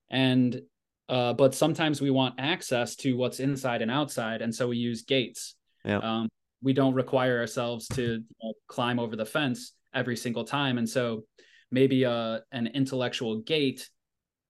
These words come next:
Speaker 1: in a s-, in a steep fence is something that you engineer for yourself over time. It's sort of a, an intuition pump, or maybe even a mantra, or maybe,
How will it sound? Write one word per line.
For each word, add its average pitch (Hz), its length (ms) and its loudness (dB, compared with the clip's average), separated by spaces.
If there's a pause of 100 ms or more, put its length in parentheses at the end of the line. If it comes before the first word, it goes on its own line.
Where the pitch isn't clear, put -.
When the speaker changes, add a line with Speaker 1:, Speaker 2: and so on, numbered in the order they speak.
(520)
Speaker 1:
in 120 300 0
a 113 160 -2
s-, - 220 -10 (120)
in 123 80 -4
a 113 60 -4
steep 135 340 -4
fence 139 320 0
is 117 240 -6
something 135 360 -2
that 113 280 -4
you 113 380 -6 (360)
engineer 139 440 2
for 135 140 -2
yourself 117 400 -4
over 113 200 -4
time. 120 340 -2
It's 113 160 -8
sort 123 180 -2
of 110 120 -6
a, 110 220 -4 (300)
an 117 120 -2
intuition 120 680 0
pump, 113 360 -4 (260)
or 120 140 -2
maybe 123 220 0
even 120 220 -2
a 110 60 0
mantra, 120 800 0
or 123 180 -2
maybe, 120 540 -2